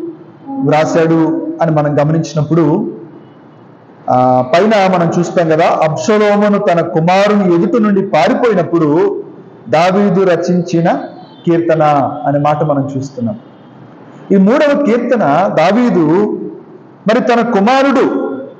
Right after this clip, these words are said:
తన మీద తిరుగుబాటు చేసినప్పుడు, తన కుమారుడు మరి తన మీద దండెత్తి వచ్చినప్పుడు దావీదు అతని ఎదుట నుండి పారిపోయినప్పుడు రాశాడు ఈ కీర్తన.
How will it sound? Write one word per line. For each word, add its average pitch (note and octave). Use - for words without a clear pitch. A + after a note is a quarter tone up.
తన G#3
మీద A3+
తిరుగుబాటు C#4
చేసినప్పుడు, F3
తన A#3
కుమారుడు B3+
మరి G#3
తన G#3
మీద A#3+
దండెత్తి C#4
వచ్చినప్పుడు A#3
దావీదు G3+
అతని F3+
ఎదుట C#4+
నుండి B3+
పారిపోయినప్పుడు A#3
రాశాడు F#3
ఈ D#3
కీర్తన. C#3+